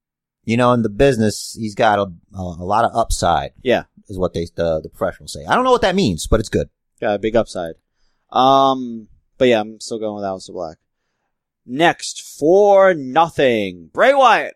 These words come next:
Speaker 2: versus The Miz.
Speaker 1: Look, I got Bray Wyatt.
Speaker 2: Mm-hmm.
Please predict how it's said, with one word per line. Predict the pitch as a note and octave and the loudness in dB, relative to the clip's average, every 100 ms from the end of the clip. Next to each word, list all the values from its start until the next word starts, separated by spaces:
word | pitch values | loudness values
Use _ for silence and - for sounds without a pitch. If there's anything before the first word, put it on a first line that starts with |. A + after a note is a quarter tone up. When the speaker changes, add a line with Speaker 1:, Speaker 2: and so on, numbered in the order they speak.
| - | -8
Speaker 2:
versus | D#3+ E3+ E3+ | -6 -4 -2
The | D#3+ | 0
Miz. | D3+ B2+ G2 D#2 C2+ B1+ G#1 G1+ - - - | 0 0 0 -4 -12 -20 -20 _ -20 -20 -8
Speaker 1:
Look, | A2+ G2 | -4 -2
I | |
got | G#2+ C#3 | 0 0
Bray | C3+ A#2+ | 2 0
Wyatt. | G2+ D#2 C#2 - _ - | 0 -4 -8 -20 _ -20
Speaker 2:
Mm-hmm. | G2+ | -20